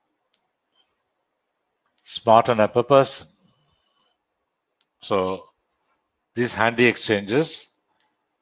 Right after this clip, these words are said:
the previous part of the sentence refers to strangers, smartening up a person is the correct answer.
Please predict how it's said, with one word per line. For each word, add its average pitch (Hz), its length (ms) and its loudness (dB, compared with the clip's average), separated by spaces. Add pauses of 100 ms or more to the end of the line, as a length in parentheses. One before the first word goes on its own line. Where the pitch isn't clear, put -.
the - 60 -20
previous 120 360 2
part 107 240 4
of 110 60 -2
the 98 80 -6
sentence 101 560 -4 (100)
refers 107 320 -2
to 98 100 -8
strangers, 101 640 -2 (540)
smartening 113 680 2
up 98 120 -6
a 98 80 0
person 107 400 -4
is 92 120 -6
the 107 80 -2
correct 95 320 -2
answer. 82 400 -8